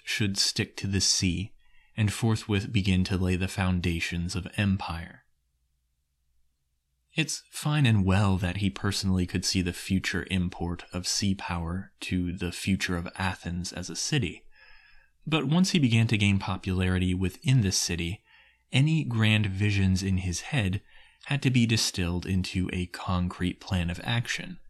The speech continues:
which he could convey to the people and then push for it to become a reality. This brings us back around to where we started today,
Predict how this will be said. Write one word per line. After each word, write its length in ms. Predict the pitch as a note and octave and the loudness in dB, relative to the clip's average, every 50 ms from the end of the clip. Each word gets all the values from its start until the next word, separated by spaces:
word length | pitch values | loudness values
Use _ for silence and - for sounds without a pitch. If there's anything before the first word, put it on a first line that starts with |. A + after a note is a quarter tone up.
| - - - - - - - - - | -20 -20 -20 -20 -20 -20 -20 -6 -4
which 160 | G#2 F#2+ - | -2 0 2
he 120 | - G2 F#2+ | 0 0 0
could 260 | - - F#2 F#2+ A2 | 0 -2 -2 -2 -2
convey 540 | - - G2+ F#2+ F2+ F#2 F#2+ F2 F2 F2 E2+ | 0 2 2 2 2 2 0 0 0 0 -2
to 140 | - - | -2 -4
the 120 | - G2+ E2 | -4 -4 -6
people 580 | - _ - A#2 A2 A2 - A2+ A2+ A2 - _ _ _ _ _ _ _ _ _ _ | -8 _ 0 0 0 2 0 0 0 -2 -4 _ _ _ _ _ _ _ _ _ _
and 160 | - A2+ G2+ F#2+ | 0 2 2 4
then 220 | F#2+ F2+ F2+ F2 | 4 2 2 0
push 240 | - - G#2+ G2 - | 0 0 -2 -2 -2
for 180 | - G2 F#2 | -2 -2 -2
it 120 | F2 - - | -2 -2 -4
to 80 | - | -4
become 440 | F#2 G2 F2+ E2+ - - F2 E2+ E2+ - | 0 0 0 -2 -2 -4 -4 -4 -4 -4
a 140 | - - F2 | -6 -6 -4
reality. 720 | E2+ F2 E2+ E2+ F2 F2 F2 F2 F2 E2+ F2 E2+ F2 - - - _ - - _ _ _ _ _ _ _ _ _ _ _ _ _ _ _ _ _ _ - - - - - - _ _ _ _ _ _ | -4 -4 -4 -4 -4 -4 -4 -4 -6 -8 -10 -12 -14 -18 -20 -20 _ -20 -20 _ _ _ _ _ _ _ _ _ _ _ _ _ _ _ _ _ _ -20 -20 -20 -20 -20 -20 _ _ _ _ _ _
This 240 | - D3+ F3+ F3 - | -2 0 2 2 0
brings 320 | - C3 B2 A#2 A#2 A#2 A2 | 0 2 4 6 6 6 4
us 140 | A#2 A#2 | 2 0
back 340 | - F#2+ F#2+ F#2 F#2 F2+ - | 2 2 2 2 2 2 0
around 480 | F#2+ G2 F#2 F2 F2 E2+ F2 F2+ F2 - | 0 0 2 2 0 0 0 -2 -2 -4
to 260 | - - F#2 F2+ F2+ | -2 0 2 2 2
where 260 | F2 - F#2 F2+ F2+ F2 | 0 0 0 0 0 0
we 140 | F2+ F#2 | 0 0
started 560 | F#2+ - - - - B2+ B2+ A2+ F#2+ E2+ - - | 0 -2 -2 -2 0 2 2 2 2 -2 -4 -4
today, 420 | - F2+ F#2+ F#2 F2+ F2+ - - | -4 -4 -4 -4 -6 -8 -12 -16